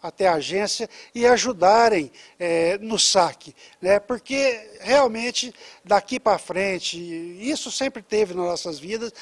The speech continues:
as pessoas bandidas, as pessoas aproveitadoras,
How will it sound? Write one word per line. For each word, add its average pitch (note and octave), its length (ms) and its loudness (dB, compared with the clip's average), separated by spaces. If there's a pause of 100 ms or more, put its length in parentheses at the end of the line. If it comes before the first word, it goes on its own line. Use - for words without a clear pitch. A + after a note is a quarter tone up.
(140)
as F#3 140 -6
pessoas G3 720 0 (260)
bandidas, F3+ 640 0 (160)
as F3+ 160 -6
pessoas F#3 560 -4
aproveitadoras, F3 920 -6